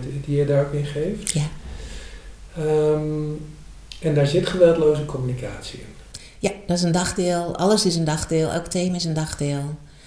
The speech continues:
Speaker 2: En in Amerika hebben we dan ook nog een dagdeel over hoe het hele immuunsysteem werkt door een immunologist.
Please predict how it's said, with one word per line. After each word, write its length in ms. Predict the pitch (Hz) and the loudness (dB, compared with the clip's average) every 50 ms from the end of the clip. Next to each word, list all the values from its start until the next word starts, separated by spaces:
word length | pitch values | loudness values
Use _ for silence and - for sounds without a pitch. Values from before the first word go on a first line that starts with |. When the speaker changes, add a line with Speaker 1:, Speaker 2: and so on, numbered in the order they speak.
| - - - - - - - - 165 | -20 -20 -20 -20 -20 -18 -8 -4 0
Speaker 2:
En 60 | 160 | 0
in 140 | 156 156 151 | 2 2 2
Amerika 440 | 151 151 156 160 165 175 175 165 156 | 2 2 2 2 2 0 0 0 0
hebben 220 | 160 160 147 147 | 0 0 0 0
we 60 | 151 151 | -2 -2
dan 60 | 143 - | -2 -2
ook 100 | 160 156 | -2 -2
nog 180 | 160 147 143 - | -2 -4 -4 -4
een 60 | 151 | -4
dagdeel 480 | 143 147 147 - - 156 147 147 151 - | -4 -4 -4 -2 -2 -2 -2 -2 -2 -2
over 340 | 151 147 139 - 156 151 147 | -2 -2 -2 -2 -2 -2 0
hoe 100 | 151 147 | 0 -2
het 100 | 156 151 | -2 -2
hele 220 | 151 147 147 143 | -2 0 0 0
immuunsysteem 760 | 143 143 143 143 151 143 - - 175 151 - - 151 147 143 | 0 0 0 -2 -2 -2 -4 -2 -2 -2 -2 -2 -4 -6 -6
werkt 340 | 143 143 139 131 135 - - | -6 -6 -6 -6 -8 -8 -8
door 120 | 151 151 | -6 -6
een 380 | 135 139 139 147 147 151 160 160 | -4 -4 -4 -4 -4 -6 -6 -4
immunologist. 1160 | - 190 165 165 160 156 147 147 143 143 143 143 143 143 - 180 190 180 - - - - - | -2 -2 0 2 2 2 2 2 0 0 0 0 -2 -2 -2 -2 0 0 0 0 -2 -2 -8